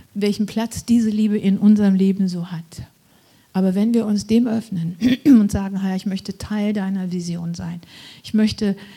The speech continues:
Teil deiner großen Mission in dieser Welt sein“, es ist etwas Wunderbares, daran teilzuhaben. Gott sagt, „Meine Vision ist, dass diese Welt, die ich dir in die Hand gebe,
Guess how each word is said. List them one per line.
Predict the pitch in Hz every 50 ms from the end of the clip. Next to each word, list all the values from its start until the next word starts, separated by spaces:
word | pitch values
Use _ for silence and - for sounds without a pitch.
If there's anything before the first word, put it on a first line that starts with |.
| - -
Teil | - - 214 226 233 240 240
deiner | 226 214 214 208 208 202
großen | 208 202 208 202 - 196 196
Mission | 190 185 185 - 196 185 180 -
in | 175 175
dieser | 180 175 - 180 175
Welt | 180 180 175 170 -
sein“, | - 175 175 175 175 - - - - - - - - _ _
es | - 190 - 185
ist | 190 - -
etwas | 180 180 - - 170 170 - 185 180
Wunderbares, | 196 208 214 214 202 190 190 180 180 180 180 175 170 - - - _ _ _ _ _ -
daran | 180 180 185 180 180 185
teilzuhaben. | 180 - 165 160 165 165 - - - 175 165 - 175 165 175 175 165 - _ _ _ _ _ _ _ _ _ _ _ _ _ _ _ _ _ _ -
Gott | - 190 175 - -
sagt, | - 208 190 185 180 - - _ - - - - -
„Meine | 190 185 185 196 214 226 247 233
Vision | 233 233 202 202 202 190 175 175 170 180 - - - - _ _ _ _ _ _ _ _ _ _ _ _ _ _ _ _ _ _ _ _ _ _ -
ist, | - - 208
dass | 185 185 - -
diese | - 226 233 240 233 247 220
Welt, | 202 208 190 180 180 -
die | 185 190
ich | 185 - - - -
dir | - 214 208 214 220
in | 214 214
die | 208 202
Hand | 196 190 196 - -
gebe, | - 180 - 170 175